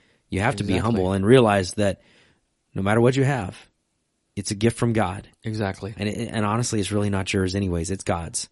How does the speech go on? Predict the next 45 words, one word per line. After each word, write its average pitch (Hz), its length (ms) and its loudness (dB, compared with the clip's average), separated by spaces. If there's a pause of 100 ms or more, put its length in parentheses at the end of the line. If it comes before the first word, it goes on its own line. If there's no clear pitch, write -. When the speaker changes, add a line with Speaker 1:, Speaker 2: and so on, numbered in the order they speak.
Speaker 2:
Exactly. 107 540 -2
Speaker 1:
It's 98 140 -6
for - 120 2
you 113 220 8
to 135 120 4
use 104 600 4 (1040)
Speaker 2:
Exactly. 98 340 -6
Speaker 1:
for 104 40 0
God's 92 220 2
glory. 80 340 -6 (160)
Speaker 2:
Exactly, 117 440 -2
one 104 140 -4
hundred 107 180 -4
percent. 104 400 -6
And, 101 300 -6
um, 104 360 -14 (520)
you 107 100 -4
know, 104 300 0
uh, 98 80 -4 (440)
i-, 123 320 -6
and 165 160 4
when 170 160 6
I 185 60 10
read 170 240 6
that, 123 280 6
those 135 260 4
two 123 160 -2
verses, 107 560 0 (100)
um, 101 480 -6
of 104 280 -8
verse 110 340 -6
nine 101 340 -6
and 95 300 -8
ten, 98 300 -2
correct? 101 400 -8
Is 101 100 -10
what 107 60 2
Speaker 1:
Yep. 113 80 0
Speaker 2:
that, 104 180 -6
yeah, 104 100 -2
Speaker 1:
Yep. 123 100 6
Speaker 2:
verse 101 200 -6
nine 107 140 -6
and 98 100 -6
ten. 110 260 -4